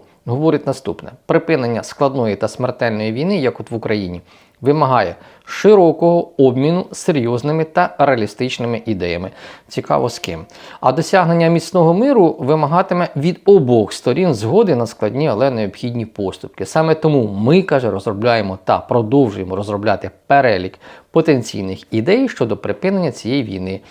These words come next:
спираючись на пропозиції обох сторін цього конфлікту». Ну, фактично, Рубіо підтвердив наявність такого плану. Так, тут він прямо про це не говорить, але, ну, не треба бути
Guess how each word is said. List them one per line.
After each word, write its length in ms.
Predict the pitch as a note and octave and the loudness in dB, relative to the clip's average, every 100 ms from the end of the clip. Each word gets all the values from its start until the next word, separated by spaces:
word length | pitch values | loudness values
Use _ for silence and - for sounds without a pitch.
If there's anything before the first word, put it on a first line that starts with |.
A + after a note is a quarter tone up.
| - _ | -20 _
спираючись 680 | - - C3+ B2+ G#2+ G#2+ - | -20 -4 0 2 0 -4 -4
на 120 | C3+ | -2
пропозиції 640 | G3 F#3+ F#3+ F3+ F3+ - - | -2 -2 0 0 -2 -6 0
обох 380 | D#3 C3+ A#2 G#2 | 0 2 0 -2
сторін 300 | - D#3+ E3+ | -4 -4 -4
цього 200 | - C3 | -4 -4
конфлікту». 500 | - F#2+ F2+ - F2 - - - | -6 -6 -10 -8 -14 -12 -20 -4
Ну, 100 | G#3 | -2
фактично, 500 | A3 F3 F3+ - B2 | 0 -2 -4 -2 -2
Рубіо 320 | B2+ A#2+ B2 | 0 0 -2
підтвердив 880 | B2 _ F3 - A#2 B2+ G#2 D#2 C#2+ - _ - | -2 _ -6 -6 0 2 2 -2 -14 -16 _ -4
наявність 600 | A2 G#2 D3+ F3+ B2 - | -4 0 0 0 -4 -8
такого 400 | F#2 B2 A#2 G2+ | -6 -4 -2 -4
плану. 440 | - D#2 F#2 - _ - - - | -6 -6 -6 -16 _ -20 -20 -16
Так, 260 | - C3+ - | 0 0 2
тут 200 | F3+ E3+ | -2 0
він 80 | D#3 | 0
прямо 300 | D#3+ D3 C#3 | 2 2 0
про 120 | C#3+ | -4
це 140 | - | -2
не 80 | E3 | -2
говорить, 380 | D#3+ G3+ G#3 - | 0 2 0 0
але, 200 | B2+ C#3 | 2 2
ну, 260 | A#2+ C3 C#3 | 0 -2 -2
не 100 | A2 | -2
треба 280 | B2+ A2 | -2 -2
бути 460 | F#2+ G#2+ G#2+ F#2+ F2 | -4 -4 -4 -4 -6